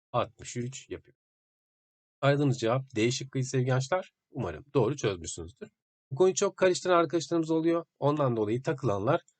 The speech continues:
aşağıdaki video listesinden bu konuya çalışabilirler. Evet, yedinci sorumuzda ondalık sayılarda çarpma ile ilgili bir soru ama biraz geometriye de benziyor.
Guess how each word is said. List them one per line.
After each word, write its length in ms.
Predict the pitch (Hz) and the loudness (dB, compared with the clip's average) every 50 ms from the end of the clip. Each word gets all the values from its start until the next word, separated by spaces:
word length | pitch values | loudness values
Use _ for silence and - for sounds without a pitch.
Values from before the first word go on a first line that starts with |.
| _ _ | _ _
aşağıdaki 680 | - 143 139 135 131 107 85 82 90 - - 85 82 - _ _ _ - | -4 -2 -2 0 -2 -4 -6 -6 -10 -12 -14 -14 -14 -14 _ _ _ -2
video 240 | 143 156 147 135 113 | -2 2 2 2 2
listesinden 580 | 110 104 - - 104 95 - 123 139 143 151 | 0 -2 -6 -8 -8 -6 -6 -4 -4 -4 -4
bu 80 | 147 135 | -4 -4
konuya 280 | - 98 107 151 185 185 | -4 -4 -4 -4 -4 -4
çalışabilirler. 680 | - 135 110 - - 92 80 76 - 80 - - _ _ _ _ _ _ _ _ _ _ _ _ _ _ _ _ _ - | -2 -4 -4 -4 -6 -8 -8 -10 -14 -16 -18 -20 _ _ _ _ _ _ _ _ _ _ _ _ _ _ _ _ _ -2
Evet, 180 | 180 135 139 | -2 0 0
yedinci 340 | 165 190 196 214 226 247 247 | 0 -2 -2 0 -2 -2 -2
sorumuzda 540 | - 220 175 147 123 120 131 190 208 233 240 _ _ _ _ - | 0 2 4 4 4 2 2 0 -2 -4 -4 _ _ _ _ 0
ondalık 360 | 160 190 196 202 220 226 - | 2 2 4 4 2 2 2
sayılarda 440 | - 156 131 123 110 123 202 214 - | 2 2 2 2 2 2 0 -2 -2
çarpma 400 | - 165 151 151 - 165 165 165 | 0 0 0 0 0 0 2 2
ile 180 | 160 147 135 123 | 2 4 2 2
ilgili 340 | 110 104 98 98 95 92 | 0 0 -4 -6 -6 -4
bir 80 | 104 98 | -6 -6
soru 340 | - - - 156 165 190 226 | -4 -2 0 2 4 4 4
ama 240 | 233 220 220 214 185 | 4 2 2 2 4
biraz 240 | 196 190 175 143 | 4 4 4 4
geometriye 520 | 123 120 139 139 156 151 135 - 147 131 110 | 4 6 6 6 6 4 2 0 0 0 0
de 120 | 107 104 | 2 2
benziyor. 420 | 147 156 143 123 - - 202 254 | 4 4 4 4 2 0 -4 -6